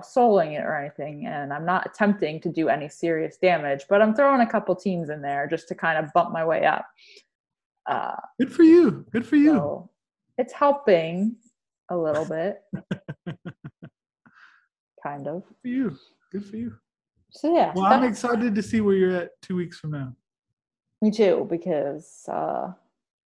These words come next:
Speaker 1: it's painful.
Speaker 2: So, so how many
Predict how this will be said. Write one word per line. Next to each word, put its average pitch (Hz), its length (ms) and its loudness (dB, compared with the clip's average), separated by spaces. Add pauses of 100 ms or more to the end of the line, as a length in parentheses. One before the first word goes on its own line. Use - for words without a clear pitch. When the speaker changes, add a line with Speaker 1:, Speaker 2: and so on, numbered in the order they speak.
(300)
Speaker 1:
it's 175 120 -8
painful. - 520 -8 (320)
Speaker 2:
So, 220 200 4
so 185 760 6 (1500)
how 214 120 4
many 233 600 4